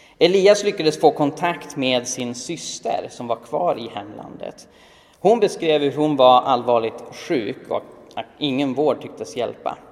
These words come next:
"Be till Jesus", uppmanade Elias. "Han kan hjälpa dig." Hon ville inte be till Jesus. Hon var orolig för att det var en synd att be till Jesus, att Gud skulle bli arg på henne. "Säg då så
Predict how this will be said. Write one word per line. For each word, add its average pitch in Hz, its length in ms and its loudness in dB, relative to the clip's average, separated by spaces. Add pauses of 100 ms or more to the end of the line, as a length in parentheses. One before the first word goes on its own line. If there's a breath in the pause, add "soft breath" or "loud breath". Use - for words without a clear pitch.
(640 soft breath)
"Be 160 200 0
till - 180 -8
Jesus", - 640 -2 (280)
uppmanade 117 720 -4 (140)
Elias. - 560 -8 (120)
"Han - 160 -6
kan 147 180 -8
hjälpa - 280 -16
dig." - 200 -20 (920 soft breath)
Hon 220 200 2
ville 233 260 4
inte 156 380 0
be 135 240 0
till 131 240 -6
Jesus. 110 400 -4
Hon 147 140 2
var 143 120 6
orolig 127 500 -2
för 120 140 0
att 113 180 -2
det 123 80 -4
var 113 180 2
en 113 300 -8
synd 160 440 0
att - 320 -4 (100)
be 120 400 0
till 117 200 -6
Jesus, 107 360 -6
att - 120 -20
Gud 131 480 -4
skulle - 260 -6
bli 110 120 -6
arg 147 400 -2
på 120 60 -8
henne. 107 340 -12 (680 loud breath)
"Säg 240 320 4
då 208 180 4
så 180 160 2